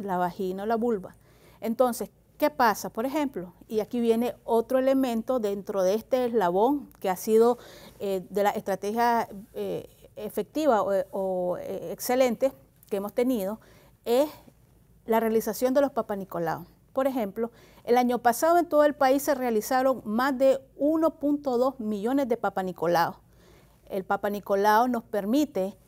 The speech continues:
ir viendo esos cambios que está generando el, el B P H en el cuello de la matriz y antes de que llegue a ser un cáncer, poderlo detectar. Ahí entra en juego otra cosa, que como Ministerio de Salud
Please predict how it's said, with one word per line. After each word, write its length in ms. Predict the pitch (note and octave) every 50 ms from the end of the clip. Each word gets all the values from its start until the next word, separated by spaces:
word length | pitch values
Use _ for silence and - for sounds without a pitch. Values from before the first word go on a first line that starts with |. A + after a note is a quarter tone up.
| _ _ _ _
ir 220 | - G3 F#3+ F#3+ F3
viendo 400 | F3 G#3 A#3 C#4 D#4 D#4+ D#4 D#4+
esos 240 | D4 - D#4+ C#4+
cambios 540 | - _ - D4 D4 D4 C#4 B3+ A3+ G#3 G#3
que 100 | - F#3
está 200 | F3+ - - G#3+
generando 640 | A3 C4+ C4 B3+ B3+ C4 C4+ C#4 C4+ A#3+ F#3+ F#3 - -
el, 400 | F3+ F#3+ F#3 F3+ F3 F3 F3 -
el 100 | - F#3+
B 140 | F3 G3 G3+
P 160 | G3+ - C4+
H 360 | C4+ A#3+ A3+ A3 - A#3+ G#3+ -
en 160 | G#3 G3 G#3
el 120 | G3 F#3+
cuello 280 | - - G#3 G#3 G#3+ G#3+
de 80 | A3 A3
la 100 | A3+ A3
matriz 460 | A3+ A3 A3 C4 C4+ C#4+ D4 C#4+ - - _ _ _ _ _ _ _ _
y 160 | - G3+ G3+ G3
antes 440 | G#3 A#3 D4+ E4+ F4 E4+ - A#3
de 140 | F3+ G3 F#3
que 140 | - F3 E3+
llegue 220 | E3 F#3+ G#3 A#3
a 40 | B3+
ser 180 | B3+ - C#4+ C#4+
un 120 | D#4 D#4
cáncer, 480 | D4+ - D#4+ C4+ B3 A#3+ - C4+ B3+ -
poderlo 500 | - _ - F#3 E3+ E3 E3+ E3+ F3+ F3
detectar. 600 | F3 E3+ E3+ - F3+ - - C4 B3+ B3 - - _ _ _ _ _ _ _ _ _ - - - _
Ahí 220 | - A#3 A#3+ A#3+ A3+
entra 220 | A#3+ A#3 C4+ C#4
en 80 | C#4+ C4+
juego 200 | A#3+ G#3 F#3+ F#3
otra 240 | F#3 - F#3+ G3 -
cosa, 400 | - E4 F4+ F4 - B3 F#3+ - _ _ _ _ - _ _
que 120 | - C#4 C4+
como 220 | - D4+ D#4+ D#4
Ministerio 460 | D4+ D#4+ D4+ D#4 - - D#4+ D#4+ E4+
de 60 | E4+
Salud 340 | E4+ F#4 F4 D#4+ D4+ D4+ B3+